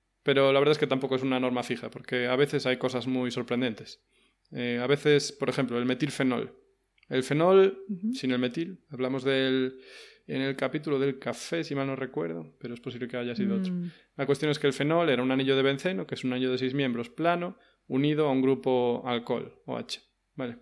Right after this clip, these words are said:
Speaker 1: Y eso
Speaker 2: Ujú.
Speaker 1: huele como a, a dentista, yo lo definiría así.
Speaker 2: <laughs>
Speaker 1: Vale.
Speaker 2: A dentista, vale.
Speaker 1: Entonces, en estudios de,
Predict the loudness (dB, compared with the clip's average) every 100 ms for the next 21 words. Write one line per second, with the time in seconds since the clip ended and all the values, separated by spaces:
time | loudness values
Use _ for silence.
0 | _ _ 0 2 4 4 4 4 2 2
1 | 2 0 -2 -2 -4 -4 -2 0 0 0
2 | -2 -4 -14 _ -10 -6 -4 -4 -4 -4
3 | -6 -8 -16 -18 -18 -18 -18 -20 -20 -12
4 | -4 -4 -2 -6 -2 0 2 0 -4 -2
5 | 0 0 -2 -6 -6 -6 -4 -2 6 6
6 | 6 2 2 0 0 2 2 0 0 0
7 | 0 0 -2 -4